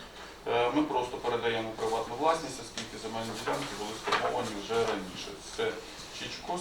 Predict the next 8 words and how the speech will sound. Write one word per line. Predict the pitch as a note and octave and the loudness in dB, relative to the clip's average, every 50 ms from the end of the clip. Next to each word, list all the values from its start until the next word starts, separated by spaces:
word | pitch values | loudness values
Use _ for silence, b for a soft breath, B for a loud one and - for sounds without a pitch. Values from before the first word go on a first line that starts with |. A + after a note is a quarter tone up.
| - | -2
Сергій | E3 D#3 D3+ D3+ C#3+ D3 D3 C#3+ - - - A2 | -2 -4 -4 -4 -2 -2 -2 -2 -2 -6 -8 -8
і | A2+ A2+ | -8 -6
Кириленко | - A#2+ A#2 A#2 A#2+ A#2+ A2+ A2+ G#2+ - A2+ | -4 0 2 2 2 2 2 0 -2 -4 -6
Євген, | A#2 A#2+ B2 B2+ D3 E3 E3 D3 A#2+ A2+ A2 | -4 -4 -4 -2 0 0 2 2 0 -2 -4
які | G#2+ - - - A#2+ - - - | -8 -8 -10 -10 -12 -12 -10 -10
купили | - - - B2+ C3+ C3 B2+ A#2+ A#2 - - - - - - - - - - - - - - - - G2+ G#2 | -10 -10 -8 -6 -6 -4 -4 -6 -8 -8 -8 -8 -8 -6 -6 -8 -8 -10 -12 -12 -14 -14 -14 -12 -10 -8 -8
житлові | G#2 G2 G#2 G#2+ G#2+ A2+ | -6 -2 0 0 0 0
будинки. | A2+ F#2+ F#2+ G2 F#2+ F#2 F2+ F#2+ F#2+ - - | -2 -4 -6 -6 -6 -6 -8 -8 -8 -8 -8